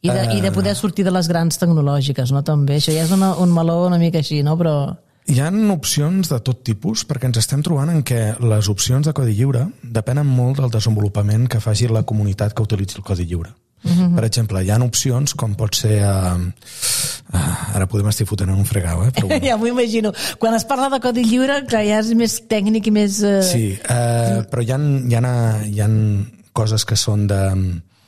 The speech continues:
Speaker 2: de codi lliure que la gent pot alterar i pot
Speaker 1: Mhm.
Speaker 2: fer, pot ampliar i fer noves modificacions. El que passa és que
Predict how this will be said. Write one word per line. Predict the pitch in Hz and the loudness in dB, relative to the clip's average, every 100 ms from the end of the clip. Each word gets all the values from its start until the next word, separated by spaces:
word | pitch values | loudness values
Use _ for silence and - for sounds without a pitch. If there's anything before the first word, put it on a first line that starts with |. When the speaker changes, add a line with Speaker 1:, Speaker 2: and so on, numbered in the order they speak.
| _ _ _ _ _ _ | _ _ _ _ _ _
Speaker 2:
de | - 98 92 | -6 -2 0
codi | 104 98 98 | 0 0 0
lliure | 110 101 | 0 0
que | 98 95 | 0 0
la | 92 | 0
gent | 95 92 | 0 0
pot | 104 | 0
alterar | 98 95 95 113 107 107 | 0 0 0 0 0 0
i | 98 | 0
pot | 95 104 214 | -2 -2 0
Speaker 1:
Mhm. | 180 | -2
Speaker 2:
fer, | - 101 | -2 -2
pot | 107 107 | -2 -2
ampliar | 107 104 101 107 107 | -2 -2 0 2 0
i | |
fer | 98 101 | 0 0
noves | 101 113 107 | 0 2 2
modificacions. | 113 104 113 107 - 120 131 | 2 2 0 -2 0 0 0
El | 113 | 0
que | 104 | -2
passa | - 117 151 | -2 -4 -4
és | 131 | -4
que | - | -4